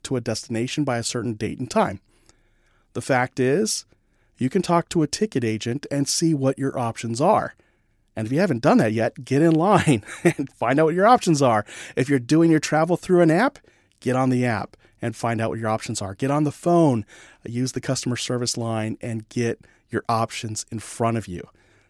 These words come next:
So those are the facts. You can go seek options.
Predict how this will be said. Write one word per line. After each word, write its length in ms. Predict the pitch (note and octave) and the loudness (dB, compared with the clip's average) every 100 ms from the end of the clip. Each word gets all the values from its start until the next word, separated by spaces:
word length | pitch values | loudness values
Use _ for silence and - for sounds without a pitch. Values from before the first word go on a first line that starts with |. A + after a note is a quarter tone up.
| _ _ | _ _
So 320 | - F#3+ F3 - - | 0 2 2 -2 -4
those 360 | D3 D#3 E3 C#3 | 4 6 6 2
are 40 | |
the 100 | A2+ | 0
facts. 420 | - F2+ F#2 - | -2 -4 -6 -6
You 100 | A#2 | -6
can 600 | G#2+ - D3+ D3+ D#3 A3+ - | -4 -2 2 2 2 -2 -4
go 160 | C3 | -2
seek 320 | C3+ - B2 | 0 -2 -2
options. 560 | A#2 A#2 - A#2 A2+ | 0 -2 -2 -6 -6